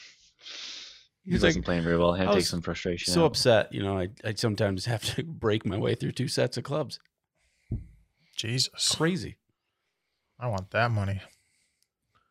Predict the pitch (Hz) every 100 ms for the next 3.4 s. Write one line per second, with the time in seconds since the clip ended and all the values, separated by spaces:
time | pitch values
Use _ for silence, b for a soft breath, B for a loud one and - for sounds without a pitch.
0 | _ _ _ _ _ - 127 - 254 240
1 | 214 175 - 160 165 160 143 139 120 110
2 | 113 - 107 104 101 101 98 - 101 92
3 | 85 85 85